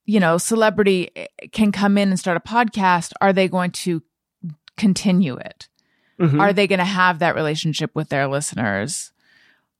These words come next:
Speaker 1: We'll see.
Speaker 2: Mm-hmm.
Speaker 1: So.
Speaker 2: Yeah. Um, okay. So you had more questions for me.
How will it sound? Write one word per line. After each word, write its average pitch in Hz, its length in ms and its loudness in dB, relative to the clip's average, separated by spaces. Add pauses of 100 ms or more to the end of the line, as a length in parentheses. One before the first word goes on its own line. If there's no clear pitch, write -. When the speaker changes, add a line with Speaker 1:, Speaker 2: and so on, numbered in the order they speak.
(340)
Speaker 1:
We'll 160 180 4
see. - 300 -4 (580)
Speaker 2:
Mm-hmm. 123 360 0 (560)
Speaker 1:
So. - 340 -8 (500)
Speaker 2:
Yeah. 113 360 0 (400)
Um, 107 640 -2 (4000)
okay. 127 320 0
So 135 440 0 (1120)
you 143 140 -2
had 160 220 2
more 196 140 0
questions 127 460 -4
for 113 240 -4
me. 117 240 -8